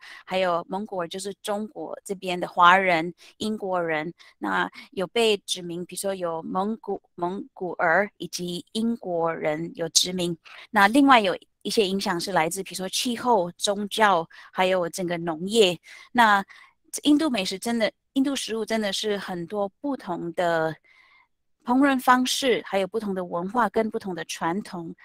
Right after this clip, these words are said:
的一个结合。那，呃，是受到希腊的什么影响呢？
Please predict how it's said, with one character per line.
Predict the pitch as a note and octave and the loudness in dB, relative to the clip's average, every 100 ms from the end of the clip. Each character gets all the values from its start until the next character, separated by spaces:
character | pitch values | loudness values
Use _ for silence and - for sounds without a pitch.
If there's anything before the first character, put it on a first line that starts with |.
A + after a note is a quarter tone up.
| - | -6
的 | F#3 | -4
一 | E3+ | -4
个 | - E3+ | -2 -4
结 | - F3 E3 | -4 -2 -2
合。 | E3 D#3 D#3 - _ _ _ _ _ _ _ _ _ | 0 0 0 -2 _ _ _ _ _ _ _ _ _
那， | - A3 G#3 - - - - | 0 2 2 -2 -18 -20 4
呃， | A#3 G#3 | 6 6
是 | - D#4+ | 2 -2
受 | - D4 | 0 2
到 | C#4+ C4+ | 6 6
希 | B3+ C#4+ | 4 4
腊 | D4 C4 | 6 8
的 | A3 | 4
什 | - | -2
么 | F3+ | -4
影 | D3 G#3 | -4 -2
响 | G#3+ F3+ | -2 0
呢？ | F3+ F3+ | 0 -2